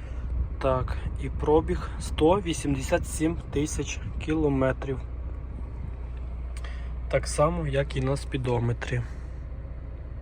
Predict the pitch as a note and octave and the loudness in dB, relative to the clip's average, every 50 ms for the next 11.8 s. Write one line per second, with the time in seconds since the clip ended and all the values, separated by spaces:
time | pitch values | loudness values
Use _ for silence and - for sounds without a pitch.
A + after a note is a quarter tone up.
0 | - - - - - - - - - - - - - - - - - - - - | -10 -8 -8 -8 -8 -8 -8 -8 -8 -8 -8 -8 -8 -8 -6 -6 -4 0 6 8
1 | D#3+ E3+ E3 D3 E3 D3+ D3+ D3+ F3 E3+ D3 D#3+ D#3+ D3+ C#3 - - - - - | 10 10 10 10 6 6 8 8 8 8 10 8 8 6 6 2 -2 -4 -2 0
2 | C#3 A#2+ - - D3 - - D#3+ D3+ C3+ D#3+ F#3+ G#3+ G#3 - - - - - - | 0 2 4 2 4 6 6 6 6 6 6 4 4 4 2 -2 -4 -2 -4 -4
3 | - - - - C#3+ D3 E3 E3 C#3+ C#3+ C#3+ D3 F3 F#3+ G3+ G#3+ G#3 F#3+ - - | -4 -4 -4 -2 4 6 6 8 8 6 6 8 8 8 8 8 4 0 -2 -2
4 | - F#3 E3 D#3 - - - C#3+ D3 D3 - - - D3+ C#3+ D3 F#3 G3+ G3 G3+ | -2 -2 -2 -2 -4 -4 -2 -2 -2 -2 -2 -2 2 4 4 6 4 4 2 2
5 | F#3+ F#3 - - - - - - - - - - - - - - D#3 D#3+ E3+ E3+ | 0 0 -2 -4 -10 -10 -12 -12 -10 -10 -10 -10 -10 -8 -4 -2 4 6 8 8
6 | D#3 - D#3 - - D3 D3 - G3 G#3+ G3+ - - F3 D3+ C3+ C3+ D#3+ D#3+ C#3 | 8 6 2 -2 -2 0 4 6 6 6 6 4 2 0 0 2 2 0 0 0
7 | C#3 C3 - - - - - D3+ C#3 C3 D3 E3+ G#3+ A3+ G3 G#3+ G3+ G3+ G3 - | -2 -4 -4 -8 -8 -6 -4 -4 -4 -4 -4 -4 -2 0 2 2 2 2 2 -2
8 | - - - - - - - - - - - - - - - - - - - - | -8 -10 -10 -10 -10 -10 -10 -10 -10 -10 -10 -10 -10 -10 -10 -10 -10 -8 -4 0
9 | D3 C#3+ C3+ - E3 E3 E3 D3+ D#3 D3 - - - - - D#3+ D#3 D3+ D3+ C#3+ | 0 0 0 4 6 6 8 8 6 4 0 -2 -8 -2 2 2 2 2 2 2
10 | D#3 D#3+ D3+ D3 - - D3+ D3 - - - - - - - - - - - - | 2 0 0 2 4 6 6 6 4 0 -10 -12 -12 -12 -12 -12 -12 -12 -12 -12
11 | - - - - - - - - - - D#3 D#3 D#3 D3+ D3 | -12 -12 -12 -12 -12 -12 -14 -12 -6 -2 2 4 6 6 6